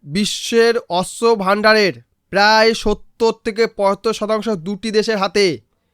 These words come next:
এক রয়েছে আমেরিকা, দুই রয়েছে রাশিয়া। রাশিয়ার কাছ থেকে বিভিন্ন দেশ অস্ত্র কেনে, যেমন ইরান কেনে, ভারত কেনে, চীন কেনে,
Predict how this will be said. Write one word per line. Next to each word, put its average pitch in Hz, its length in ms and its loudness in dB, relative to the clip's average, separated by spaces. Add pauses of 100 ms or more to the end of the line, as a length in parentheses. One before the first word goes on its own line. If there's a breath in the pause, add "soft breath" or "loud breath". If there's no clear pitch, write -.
(160)
এক 180 300 0
রয়েছে 202 580 0 (180)
আমেরিকা, 202 680 2
দুই 175 240 -2
রয়েছে 185 300 -4
রাশিয়া। 170 540 0 (420)
রাশিয়ার 180 360 2
কাছ 233 200 -2
থেকে 226 260 -2
বিভিন্ন 226 380 -4
দেশ 226 200 -2
অস্ত্র 214 360 -2
কেনে, 214 360 0 (360)
যেমন 190 260 0
ইরান 196 320 2
কেনে, 196 400 -2
ভারত 180 400 -4
কেনে, 196 400 -2
চীন 220 300 -4
কেনে, 190 480 0